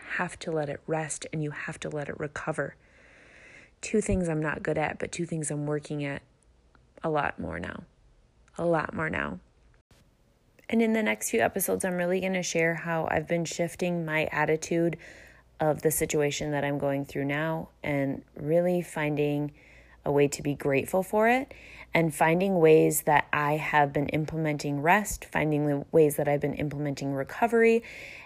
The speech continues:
and finding ways that I've been releasing some old baggage that I thought wasn't really affecting me, but is, and some ways that you can start to do that too. So we're going through it together.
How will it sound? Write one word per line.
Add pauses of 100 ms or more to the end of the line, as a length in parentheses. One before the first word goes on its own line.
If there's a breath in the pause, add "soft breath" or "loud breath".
(140)
and
finding
ways
that
I've
been
releasing
some (280)
old
baggage
that (140)
I (240)
thought (440)
wasn't
really
affecting
me, (560 loud breath)
but
is, (420 loud breath)
and
some
ways
that
you
can
start
to
do
that
too.
So (420 loud breath)
we're
going
through
it
together.